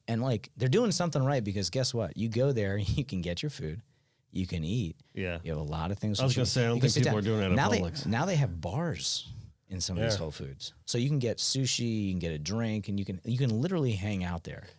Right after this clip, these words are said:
Speaker 3: You can listen to music or do karaoke and
Speaker 1: Literally.
Speaker 3: pump in a Whole Foods.
Speaker 1: Yeah, you, it, it
Speaker 3: Really?
Speaker 1: literally, it's a, it's a place for entertainment,
Speaker 2: Yeah.
Speaker 1: which is great. But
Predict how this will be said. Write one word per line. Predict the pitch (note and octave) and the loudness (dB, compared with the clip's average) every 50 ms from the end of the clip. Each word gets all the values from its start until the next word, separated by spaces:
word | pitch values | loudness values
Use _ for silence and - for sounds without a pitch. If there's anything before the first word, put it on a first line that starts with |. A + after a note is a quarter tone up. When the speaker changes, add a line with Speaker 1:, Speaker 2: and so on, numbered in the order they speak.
| _ | _
Speaker 3:
You | - G#2 | -4 -2
can | G#2+ G2+ G2 | 0 0 2
listen | G#2+ G#2 - A#2 A2 G2+ | 2 2 2 0 0 0
to | - G2 | 0 0
music | F#2+ G2 G#2+ A#2 G#2+ G2+ F2+ E2+ - - | 0 0 0 0 0 0 -2 -2 -2 -4
or | F2 | -4
do | E2+ F#2 | -4 -4
karaoke | E2+ - - G#2+ F#2+ F#2+ F#2 F#2 G2+ G#2+ G#2+ - E2 D#2+ | -6 -6 -6 -4 -4 -2 -2 -2 -2 -4 -4 -4 -6 -4
and | D#2+ - | -2 0
Speaker 1:
Literally. | C3 C#3 C3 G#2 | 0 2 2 2
Speaker 3:
pump | F#2+ G#2 G#2 - | 2 0 0 -2
in | F#2 | -2
a | F2 E2 | -2 -2
Whole | E2+ E2+ D#2+ | -2 -4 -6
Foods. | - - F#2 F2+ F#2 - - - - _ _ _ _ _ - | -6 -8 -8 -8 -8 -10 -12 -16 -18 _ _ _ _ _ -10
Speaker 1:
Yeah, | B2+ G#2+ D2 D#2+ - - | -8 -8 -8 -10 -12 -8
you, | - G#2 A2+ - | -8 -8 -8 -6
it, | - G2 | -6 -6
it | F2 - F#2+ G#2 - - | -4 -4 -4 -4 -2 0
Speaker 3:
Really? | G2+ A#2 | 2 4
Speaker 1:
literally, | B2+ C#3+ C#3 C3+ B2+ A#2+ A#2 | 4 6 6 4 4 2 0
it's | G2 - F#2+ F#2+ F2+ - - | 0 -2 -2 -2 0 0 0
a, | G2 F2+ F2+ F2+ F2+ F2 - _ - - _ _ _ _ _ _ _ | 0 0 0 0 0 -2 -4 _ -14 -20 _ _ _ _ _ _ _
it's | - G2 F#2+ - G2 | -8 -6 -4 -2 -2
a | F2+ D#2+ - _ _ - | -2 -2 -4 _ _ -4
place | - - - G#2+ G#2+ A2+ A#2 - - | -4 -2 0 0 0 0 0 -2 -2
for | - - G2 - | -4 -4 -6 -6
entertainment, | C2 E2+ E2 E2 D#2+ - - F2+ F2 E2+ D2+ C#2+ C2+ - _ _ _ _ _ | -4 -4 -6 -6 -6 -6 -4 -4 -4 -4 -4 -8 -10 -14 _ _ _ _ _
Speaker 2:
Yeah. | - - F#2+ F#2 F2 | -8 -4 -2 -2 0
Speaker 1:
which | B2+ - A2+ | 0 0 0
is | G#2 F#2 | -2 -2
great. | - C3+ D#3 B2+ F2+ D#2+ - _ _ _ | 0 0 0 0 0 -2 -6 _ _ _
But | - C3+ A2 D#2+ D2 | -2 0 0 -2 -4